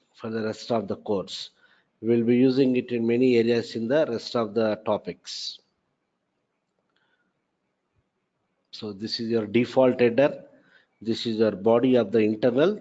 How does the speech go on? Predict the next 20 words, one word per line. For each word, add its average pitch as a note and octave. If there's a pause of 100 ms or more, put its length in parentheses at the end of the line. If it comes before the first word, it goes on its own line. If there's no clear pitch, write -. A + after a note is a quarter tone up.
(100)
table. G2 (280)
So G#2
my A2
internal B2+
table, A#2+ (880)
this D3
internal B2+
table B2 (140)
will A#2+
be B2
created C3+
by A#2
S G#2+
A A#2+
P C3+ (580)
with B2
one A#2+
default D3+
header, G#2 (760)
default C#3